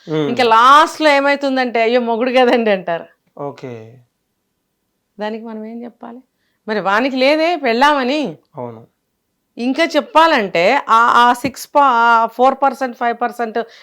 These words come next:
Speaker 2: ఎందుకు అట్లా అక్కడ వరకు వచ్చి ఆగుతారు అని అంటే,
Speaker 1: మ్మ్.
Speaker 2: ఎవరైతే భర్త ఉంటాడో
Speaker 1: అవును.
Speaker 2: వాని పేరెంట్స్ ఉన్నారు కదా, వాళ్ళు అంటారట,
Speaker 1: ఆ.
Speaker 2: "మగవాడు ఎట్లయినా తిరుగుతాడు, నువ్వు
Speaker 1: మ్మ్.
Speaker 2: సప్పుడు చేయకుండా ఉండాలి."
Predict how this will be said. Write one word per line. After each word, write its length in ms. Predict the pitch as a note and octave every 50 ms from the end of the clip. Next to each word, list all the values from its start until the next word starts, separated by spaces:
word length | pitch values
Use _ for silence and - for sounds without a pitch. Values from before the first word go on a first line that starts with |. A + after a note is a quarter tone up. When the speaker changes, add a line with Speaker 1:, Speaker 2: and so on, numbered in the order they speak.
| - -
Speaker 2:
ఎందుకు 380 | G3+ A3 A#3+ B3 C#4+ A3+ C4+
అట్లా 300 | C#4 C4 C4+ - A#3+ A#3
అక్కడ 320 | A3+ A3+ A3 G#3+ A3 A3 G#3+
వరకు 200 | A3 A3+ A3 A#3
వచ్చి 180 | A3 A3+ A3
ఆగుతారు 440 | F#3+ F#3+ G3 G3+ G3+ - G#3 G3+ G3
అని 160 | F#3+ E3+ D#3+
అంటే, 420 | D3+ D3+ D3 - D#3+ F#3+ B3+ E4+ - - -
Speaker 1:
మ్మ్. 300 | D3 C#3+ C3+ B2+ A#2+ G3
Speaker 2:
ఎవరైతే 380 | G#3 G#3+ A#3+ C4+ D4+ A#3+ D4
భర్త 320 | C#4+ A3+ A#3+ A3+ - - C4+
ఉంటాడో 640 | C4 A#3+ A3+ - G#3+ F3 D#3+ D#3+ F3+ A3+ C#4 F4+ F4 -
Speaker 1:
అవును. 280 | C3+ C3 B2 A2+ - - - _
Speaker 2:
వాని 240 | - A#3+ B3+ C4
పేరెంట్స్ 600 | - - - - B3+ C#4+ D#4+ F4 F4+ F4+ F4 -
ఉన్నారు 240 | D4+ C4+ C4+ C4 A#3
కదా, 460 | G3+ F3+ E3+ F3 G#3 C#4 F#4+ G4 - -
వాళ్ళు 240 | G#3 A3+ A3+ A#3 A3+
అంటారట, 500 | A#3 B3+ B3 D#4+ D4+ D4 C4+ A#3+ - - - _ _ _ _ -
Speaker 1:
ఆ. 220 | C#3+ C#3+ C#3 C3 B2+ C3 _ _ _ _ - G#3+
Speaker 2:
"మగవాడు 300 | A3 A#3 B3 D4+ D#4+ D#4
ఎట్లయినా 360 | C#4 A#3 B3+ D4 D#4 D4+ D#4+
తిరుగుతాడు, 640 | C#4 D4 B3 A3+ G#3 - F3 E3 F3 A3+ D4+ F4 F4
నువ్వు 300 | C#4+ C4+ C4 C4 C4 C4
Speaker 1:
మ్మ్. 100 | B3 -
Speaker 2:
సప్పుడు 260 | A#3+ G#3 F3+ B3 B3
చేయకుండా 400 | C4 C4 B3+ B3+ A#3+ G#3 F#3+ F3
ఉండాలి." 260 | E3 - - - -